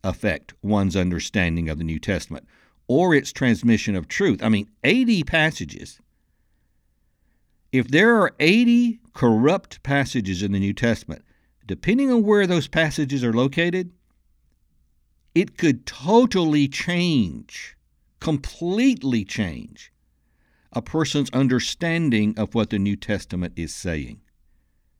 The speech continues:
And again, we're assuming here ninety-nine percent accuracy in the New Testament. The fact is, even those who assume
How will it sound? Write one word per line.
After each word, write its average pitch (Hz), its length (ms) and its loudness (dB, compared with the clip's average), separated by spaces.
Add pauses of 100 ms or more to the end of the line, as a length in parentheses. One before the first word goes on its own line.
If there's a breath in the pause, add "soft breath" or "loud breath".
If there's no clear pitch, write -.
(380)
And 143 100 -4
again, 151 420 -2
we're 160 220 0
assuming 262 580 0
here 90 380 -4 (920)
ninety-nine 160 960 4
percent 131 500 -2 (140)
accuracy 120 840 -2
in 101 120 -4
the 98 60 -2
New 90 140 -2
Testament. - 520 -12 (1800)
The 139 80 -4
fact 190 320 -2
is, 127 320 0 (1300)
even 247 300 4
those 175 280 2
who 131 120 2
assume 110 800 -2